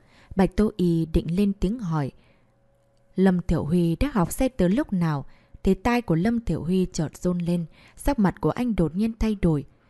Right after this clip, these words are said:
"Cẩn thận!" Vừa nói xong câu này, Lâm Thiểu Huy đột nhiên bẻ tay lái,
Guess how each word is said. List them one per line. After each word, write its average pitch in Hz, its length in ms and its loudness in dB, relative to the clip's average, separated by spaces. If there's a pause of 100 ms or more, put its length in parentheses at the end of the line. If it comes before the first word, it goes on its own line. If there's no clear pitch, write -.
(220)
"Cẩn 185 220 4
thận!" 180 260 2 (920)
Vừa 180 120 2
nói 165 200 -2
xong 175 280 -2
câu 185 180 -2
này, 151 320 -4 (220)
Lâm 175 220 0
Thiểu 151 160 0
Huy 226 160 0
đột 175 280 0
nhiên 214 200 0
bẻ 151 160 -2
tay 180 260 -4
lái, 170 300 -6